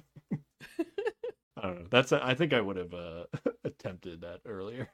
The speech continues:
Speaker 1: <laughs> than she does.
Speaker 2: Yeah, yeah. But again, head injury,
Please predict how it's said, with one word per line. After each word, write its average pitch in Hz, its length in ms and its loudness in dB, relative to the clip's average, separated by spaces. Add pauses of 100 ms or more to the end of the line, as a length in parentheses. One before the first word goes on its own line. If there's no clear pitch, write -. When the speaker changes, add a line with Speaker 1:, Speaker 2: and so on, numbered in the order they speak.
Speaker 1:
<laughs> 151 140 -14
than 156 120 -4
she - 240 -6 (140)
does. - 260 -10 (300)
Speaker 2:
Yeah, 320 300 -2 (160)
yeah. 226 300 0 (220)
But 240 180 4
again, 196 360 -2
head 196 280 0
injury, 185 600 0